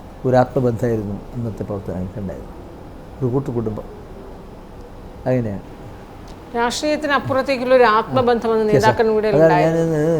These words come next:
Speaker 1: ഉമ്മൻചാണ്ടിയുടെ അനുസ്മരണത്തിൽ നിയമസഭയിൽ സംസാരിച്ചിരുന്നു. അപ്പോൾ ഞാൻ യൂത്ത് കോൺഗ്രസ് ഓഫീസിൽ താമസിക്കുന്നത്. അപ്പോൾ അങ്ങ് പോകണം, ഉമ്മൻചാണ്ടിക്ക് പോകണം. ശരി, ആ. അപ്പോൾ അന്ന് ബ-, ബ-, ടൂത്ത് ബ്രഷ് കാണുന്നില്ല ഉമ്മൻചാണ്ടിയുടെ. "അയ്യോ,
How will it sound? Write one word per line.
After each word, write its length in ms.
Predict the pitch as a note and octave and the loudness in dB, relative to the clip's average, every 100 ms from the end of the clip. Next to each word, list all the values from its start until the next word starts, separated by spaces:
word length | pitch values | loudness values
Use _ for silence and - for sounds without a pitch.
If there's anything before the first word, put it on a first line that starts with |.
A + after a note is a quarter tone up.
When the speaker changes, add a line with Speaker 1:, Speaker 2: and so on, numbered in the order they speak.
| C3 | 0
Speaker 1:
ഉമ്മൻചാണ്ടിയുടെ 640 | C3 D#3+ D#3+ D3+ D3 C#3+ C#3 C3+ - - - - - D#3 | -2 0 0 2 2 2 2 0 -8 -16 -16 -16 -12 -4
അനുസ്മരണത്തിൽ 540 | C3+ B2+ C#3+ C#3 C3 C3 B2+ A#2+ | -2 0 2 2 2 2 0 0
നിയമസഭയിൽ 440 | B2 B2+ C3+ C3 A#2+ | 0 2 2 2 2
സംസാരിച്ചിരുന്നു. 540 | A#2 A#2 A2 G2+ D#2 G#2+ - - - - - - - - - | 0 0 0 -2 -4 -10 -14 -18 -18 -18 -18 -18 -18 -18 -4
അപ്പോൾ 180 | C#3 D3+ | 2 4
ഞാൻ 100 | D3+ D#3 | 4 4
യൂത്ത് 160 | D#3 E3 | 2 2
കോൺഗ്രസ് 260 | D#3+ D3+ E3+ - | 2 2 0 -4
ഓഫീസിൽ 240 | E3 E3 E3 F3+ | -2 -4 -2 -4
താമസിക്കുന്നത്. 460 | E3+ A#2+ B2 - - - - - | -2 -4 -6 -8 -12 -16 -16 -8
അപ്പോൾ 140 | C3+ C#3 | 0 2
അങ്ങ് 120 | C#3 B2+ | 2 0
പോകണം, 260 | A#2+ A#2 A#2+ C#3+ | 0 0 -2 -4
ഉമ്മൻചാണ്ടിക്ക് 460 | A#2+ A#2+ B2 B2+ A#2+ A2+ | -4 0 0 0 -2 -4
പോകണം. 200 | G#2+ - - - | -6 -10 -10 -6
ശരി, 180 | A2 - - G2+ | -4 -6 -10 -12
ആ. 20 | G2 - - - - - - - - C#3+ | -12 -14 -18 -16 -18 -18 -16 -18 -4 2
അപ്പോൾ 140 | C#3+ | 4
അന്ന് 140 | C#3 C#3 | 6 4
ബ-, 160 | C3 B2 A#2+ | 2 2 2
ബ-, 80 | A#2+ G#2+ G#2+ | 2 2 2
ടൂത്ത് 200 | D3 D#3 D#3+ | 0 2 2
ബ്രഷ് 220 | C#3+ - D3+ | 2 2 2
കാണുന്നില്ല 380 | C3 B2+ A#2 A2+ - - | 2 0 -2 -4 -8 -8
ഉമ്മൻചാണ്ടിയുടെ. 520 | B2+ A#2 A#2 A2+ - - - - - - - - - - | -4 -4 -6 -8 -12 -14 -16 -18 -18 -18 -18 -18 -18 -2
"അയ്യോ, 120 | C3+ | 0